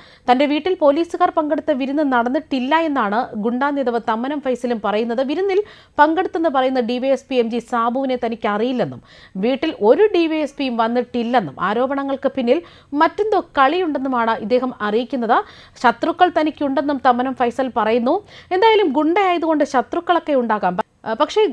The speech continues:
ആ, പോലീസ് റെയ്ഡിന് വന്ന സമയത്ത് ഡി വൈ എസ് പി, ആ, തമ്മനം ഫൈസലിന്റെ, ആ, വീട്ടിലെ ശുചിമുറിയിൽ കയറി ഒളിച്ചിരുന്നതും, ആ, പിടികൂടിയതായിട്ടുള്ള സംഭവങ്ങളൊക്കെ തന്നെ തെളിവോടുകൂടെ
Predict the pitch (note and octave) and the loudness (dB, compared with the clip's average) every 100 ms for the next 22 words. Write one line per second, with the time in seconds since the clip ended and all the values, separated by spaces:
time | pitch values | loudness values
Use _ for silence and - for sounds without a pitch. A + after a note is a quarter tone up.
0 | A3+ A3 A3 D#4 G#4 G#4 D4 D#4 F#4+ G#4 | 4 4 4 4 4 4 2 2 0 0
1 | E4 E4 D#4+ C#4 C#4 C4+ B3 G3 B3 C4 | -2 -2 -4 -4 -2 0 0 -2 -4 -2
2 | D4 D4 - C4 C#4 G#3 G#3 A3 B3 D#4 | -2 -4 -4 -6 -4 -4 -2 0 0 -2
3 | G4+ F#4+ F#4 - D#4+ D#4 D#4 - - - | -4 -4 -6 -4 -2 0 -2 -4 -12 -4
4 | A3 G#3+ G#3 C#4+ D4+ D4+ D4 B3+ E4 F#4+ | 0 2 2 0 2 2 2 0 0 2
5 | G#4+ G4+ G4+ E4 C#4 B3+ B3+ D4 C4 A#3+ | 2 2 2 2 4 4 2 -4 -2 0
6 | A#3 B3+ G#3 G3+ A#3+ C4+ C#4+ D#4+ F4 D#4+ | 0 -2 -6 -2 -2 0 0 0 0 0
7 | D#4 D4+ C#4+ C4+ B3 C4+ C#4 C4 A#3+ D#4 | 0 -4 -2 -2 0 0 0 0 0 -2
8 | D4 B3+ B3 - - - B3 B3+ D#4 E4+ | -2 0 -2 -4 -18 4 6 6 4 2
9 | E4+ | 2